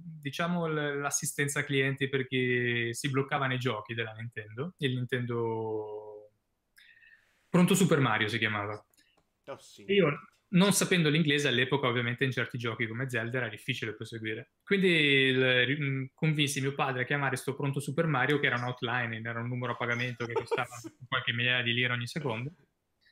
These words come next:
Speaker 1: per riuscire a sbloccarmi. E quando finalmente presi la linea e riuscii a chiedere a sto tizio qua, che ovviamente non sapeva di cosa stessi parlando, cosa dovevo fare,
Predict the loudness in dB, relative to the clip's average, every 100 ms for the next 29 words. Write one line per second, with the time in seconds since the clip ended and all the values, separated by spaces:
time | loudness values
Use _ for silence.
0 | _ _ _ -2 0 0 0 0 0 -2
1 | 0 0 0 -2 -4 -2 -2 0 0 2
2 | 2 2 2 2 0 -2 -4 -2 -2 -2
3 | -4 -4 -4 -6 -4 -2 -2 -4 -6 -6
4 | -6 -2 -2 -2 -4 -4 -4 -6 -4 -4
5 | -4 -6 -8 -8 -4 -2 0 -2 -4 -4
6 | -2 0 -2 -2 -2 -2 -6